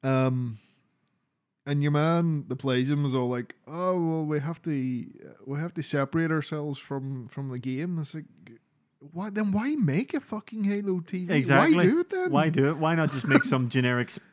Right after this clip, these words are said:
Speaker 2: fucking space thing? Why make it Halo if you have to separate yourself?
Speaker 1: Yeah, I've said before, it's like, g-, it doesn't work because of the player's relationship between, uh,
Speaker 2: Mm.
Speaker 1: the, their avatar,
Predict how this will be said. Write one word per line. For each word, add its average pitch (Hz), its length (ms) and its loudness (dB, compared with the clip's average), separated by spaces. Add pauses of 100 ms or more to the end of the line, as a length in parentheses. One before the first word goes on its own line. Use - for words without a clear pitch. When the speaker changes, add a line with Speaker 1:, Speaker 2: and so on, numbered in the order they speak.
(160)
Speaker 2:
fucking 127 340 -2
space 139 380 0
thing? 151 240 -2
Why 139 200 2
make 135 240 0
it 120 120 -4
Halo 120 320 0
if 139 120 -6
you 123 60 0
have 120 120 -4
to 120 60 -16
separate 139 460 -4
yourself? 151 400 -6 (800)
Speaker 1:
Yeah, 107 260 -10
I've 135 220 0
said 110 240 -6
before, 107 400 -10
it's 120 120 -10
like, 120 160 -14 (180)
g-, 127 100 -10
it - 260 -12
doesn't 123 380 -10
work 117 340 -10 (500)
because 135 340 -2
of 131 200 -2
the 123 260 0
player's 123 420 -6
relationship 123 680 -6
between, 127 560 -8 (220)
uh, 76 180 -20
Speaker 2:
Mm. 110 220 -2
Speaker 1:
the, 123 480 -4
their 127 240 -4
avatar, 131 720 -4